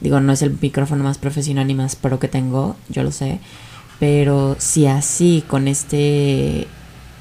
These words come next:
micrófono siento como que le falta calidad, no me quiero ni imaginar cómo se escuchaban mis episodios en mi celular, pero bueno.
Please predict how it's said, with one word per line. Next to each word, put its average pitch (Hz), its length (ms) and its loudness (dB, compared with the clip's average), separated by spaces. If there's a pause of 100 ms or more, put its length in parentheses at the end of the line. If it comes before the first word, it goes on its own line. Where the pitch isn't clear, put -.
(120)
micrófono 147 760 0
siento 139 440 -2
como 135 200 -2
que - 80 -4
le 127 100 -2
falta 135 420 -4
calidad, 135 520 -2 (420)
no 165 60 4
me 185 80 8
quiero 220 160 4
ni 196 80 2
imaginar 135 340 0
cómo 160 140 0
se 151 80 0
escuchaban 143 440 -2
mis 131 220 -2 (1300)
episodios 139 680 2
en 131 200 -2
mi 127 60 -4
celular, 127 480 -2
pero 135 160 -2
bueno. 127 300 -4